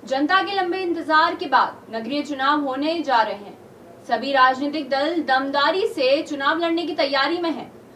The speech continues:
वहीं कांग्रेस और बीजेपी के अधिकृत उम्मीदवारों की सूची भी जारी कर दी गई है। इधर कांग्रेस से बीजेपी में शामिल हुए सिंधिया गुट से ताल्लुक रखने वालों को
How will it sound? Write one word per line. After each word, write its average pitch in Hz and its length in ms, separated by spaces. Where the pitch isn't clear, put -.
वहीं 254 320
कांग्रेस 311 440
और 392 100
बीजेपी 339 480
के 359 120
अधिकृत 311 460
उम्मीदवारों 269 680
की 339 240
सूची 320 460
भी 359 180
जारी 262 300
कर 311 180
दी 320 120
गई 330 160
है। - 180
इधर 269 320
कांग्रेस 311 480
से 392 100
बीजेपी 330 440
में 359 140
शामिल 339 360
हुए 339 220
सिंधिया 330 580
गुट 330 280
से 269 260
ताल्लुक 339 360
रखने 381 280
वालों 285 460
को 277 280